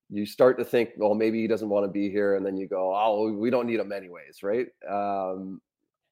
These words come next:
I don't know how, it, you know, it, truthfully in the, har-, in Canucks fans' hearts, I think, I think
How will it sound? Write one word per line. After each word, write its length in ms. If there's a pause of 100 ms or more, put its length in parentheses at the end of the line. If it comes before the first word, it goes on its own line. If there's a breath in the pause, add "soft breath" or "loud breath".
(240)
I 220
don't 120
know 160
how, 280
it, 260
you 100
know, 240
it, 160
truthfully 520
in 100
the, 100
har-, 180
in 260
Canucks 440 (800 soft breath)
fans' 300
hearts, 380
I 80
think, 340
I 80
think 340